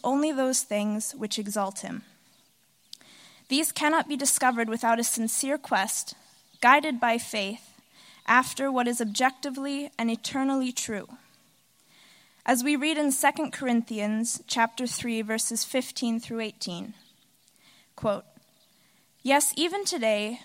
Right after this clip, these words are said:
whenever Moses is read, the veil is over their minds.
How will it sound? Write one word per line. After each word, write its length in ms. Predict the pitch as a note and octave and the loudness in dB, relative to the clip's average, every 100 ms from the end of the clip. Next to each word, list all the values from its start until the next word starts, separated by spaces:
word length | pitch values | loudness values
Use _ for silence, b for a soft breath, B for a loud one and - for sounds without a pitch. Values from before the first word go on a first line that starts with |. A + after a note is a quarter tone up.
| - | -8
whenever 360 | A#3 A#3 A#3+ C4+ | 2 4 4 4
Moses 440 | B3 B3 A#3 - | 2 2 0 -2
is 160 | A3+ G#3 | -2 -2
read, 320 | G#3 G3 G3 | 0 0 -2
the 80 | A3 | -2
veil 560 | G#3 A#3 C4+ C#4+ D4+ - | 0 0 2 4 2 2
is 220 | A#3+ A3+ | -2 0
over 400 | A#3 A#3+ A3+ A#3 | 2 2 2 0
their 220 | A3 G#3+ | 0 0
minds. 680 | G#3+ G3 F3+ - - - - | 2 0 -2 -6 -12 -10 -12